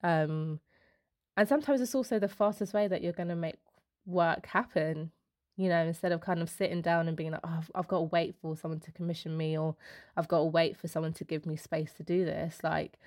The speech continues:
I know that I can call up my friends and be like, "Oh, I've got this idea, like, what you saying?" Yeah, and they'll be like, "Okay, cool, let's do it,"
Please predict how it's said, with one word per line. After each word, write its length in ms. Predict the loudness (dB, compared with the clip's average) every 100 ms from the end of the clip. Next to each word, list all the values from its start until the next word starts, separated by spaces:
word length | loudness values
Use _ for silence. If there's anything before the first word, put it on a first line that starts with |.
| -20 _ 0
I 140 | 2
know 300 | 4 4 4 4
that 140 | 2
I 100 | 0
can 200 | -4 -10
call 260 | -2 0 0
up 80 |
my 120 | -4 -8
friends 340 | -6 -6 -6
and 180 | -6 -2
be 140 | 0
like, 220 | 0 0 2
"Oh, 160 | 2
I've 100 | 2
got 140 | -2 -6
this 160 | -2
idea, 460 | 0 2 2 2 2
like, 520 | 0 0 0 -6 -20 _ _ _ _ -4
what 180 | -2 0
you 120 | 0
saying?" 600 | 4 4 4 0 -4 -8 _ _ _ _ _ _ 2
Yeah, 580 | 6 8 8 6 2
and 80 | 2
they'll 100 | 2
be 100 | 2
like, 200 | 0 -2
"Okay, 240 | -4 -4 -4
cool, 220 | -4 -4
let's 180 | -4 -6
do 180 | -4 -2
it," 220 | -2 -4